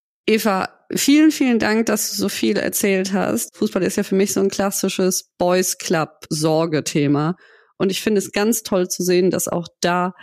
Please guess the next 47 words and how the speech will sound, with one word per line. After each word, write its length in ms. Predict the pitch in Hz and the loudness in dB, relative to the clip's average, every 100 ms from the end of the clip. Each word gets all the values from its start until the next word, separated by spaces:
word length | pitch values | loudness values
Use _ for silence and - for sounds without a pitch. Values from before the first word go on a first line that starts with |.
| - _ _ - | -20 _ _ 0
unser 280 | 190 180 | 2 4
New 340 | 175 190 202 165 | 4 6 4 4
Work 320 | 170 170 - | 2 2 -2
reinkommt 520 | 156 139 - 147 - | 0 0 -2 -2 0
und 100 | 160 | 0
unser 300 | - 170 170 | 2 2 2
People 320 | 165 190 160 | 0 -2 0
und 120 | 151 - | 0 0
Culture 640 | 165 151 156 147 147 - | -2 -2 -2 -2 -4 -2
Ansatz. 540 | 156 147 147 165 - | -2 0 0 -2 -4
Und 380 | - 156 151 151 _ _ - | 0 0 0 -4 _ _ -4
ich 420 | 202 214 - - | -2 -2 -6 -10
persönlich 520 | - 151 180 190 165 | -4 0 2 2 2
bin 120 | 165 160 | 2 2
mir 80 | |
natürlich 540 | 139 131 - 214 156 - | 2 -2 0 2 2 0
sicher, 280 | 160 165 165 | -2 0 -2
dass 180 | 165 | -2
das 180 | - 160 | -2 -4
am 160 | - 151 | -2 0
Ende 400 | 170 196 165 165 - - _ _ - | 2 4 2 0 -8 -20 _ _ -4
auch 360 | 165 185 - - - | 0 0 -4 -20 -2
im 180 | 185 180 | 2 2
Sport 380 | - 165 170 | 0 0 0
sich 200 | - - | -2 0
niederschlägt, 640 | 151 131 117 - 127 - - | 2 2 0 -2 -4 -4 -2
wenn 140 | 160 | 0
du 60 | 151 | 2
eine 140 | 143 | 0
gute 300 | 160 156 151 | 0 -2 -2
Kultur 440 | - 165 156 185 196 | -4 -4 0 -2 0
hast. 340 | 220 247 - _ _ _ - - | -2 -2 -8 _ _ _ -20 -6
Und 120 | 190 | -4
vielleicht 440 | - - 175 - - | -2 -2 -2 -4 -6
kommen 220 | 185 170 | -2 0
wir 80 | 170 | 2
dann 180 | 170 | 0
auch 200 | - 160 | 0 0
noch 240 | 180 190 202 | 0 0 0
mal 180 | 165 160 | -2 0
gesellschaftlich 760 | 156 156 160 170 - 151 - | 0 0 0 -2 -2 -4 -2
von 140 | 151 | -2
der 220 | 143 147 139 | 0 0 0
Seite, 340 | 127 - - | -2 -4 -4
um 160 | 139 - | -4 -4
zu 180 | - | -8
zeigen, 540 | - - 147 143 143 | -6 -2 0 0 0